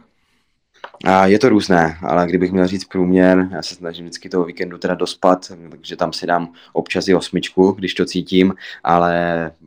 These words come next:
jako s nějakýma šesti hodinama vím, že umím fungovat, takže je to mezi šesti až osmi hodinama.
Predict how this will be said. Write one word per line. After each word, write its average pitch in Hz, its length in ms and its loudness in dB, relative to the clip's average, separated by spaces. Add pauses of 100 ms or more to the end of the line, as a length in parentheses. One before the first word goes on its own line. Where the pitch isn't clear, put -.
(100)
jako 80 260 -8
s - 60 -12
nějakýma 87 340 -4
šesti - 360 -8
hodinama 80 460 -4
vím, 78 200 -12
že 82 200 -6 (180)
umím 76 240 -8
fungovat, 76 600 -2
takže 76 260 -6
je 78 60 0
to 82 100 -4
mezi 80 280 -2 (220)
šesti - 420 -4
až 76 100 -2
osmi - 260 -6
hodinama. 73 460 -6